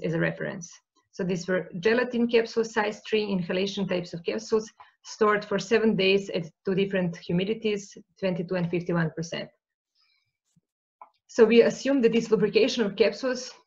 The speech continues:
could have impact on mechanical properties of capsules and also on piercing properties of capsules. So we pi-, pierce these capsules with Plastiape device on both sides,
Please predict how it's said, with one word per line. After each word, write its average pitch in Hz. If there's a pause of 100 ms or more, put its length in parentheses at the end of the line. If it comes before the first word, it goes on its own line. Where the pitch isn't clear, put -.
(120)
could 214
have 202 (320)
impact 214
on 196 (120)
mechanical 226
properties 240
of 226
capsules 220 (140)
and 175
also 180 (720)
on 202 (100)
piercing 196
properties 165
of 165
capsules. - (720)
So 220
we 226
pi-, 240
pierce 277
these 240
capsules 220
with 202
Plastiape 233
device 220
on 196
both 220
sides, 220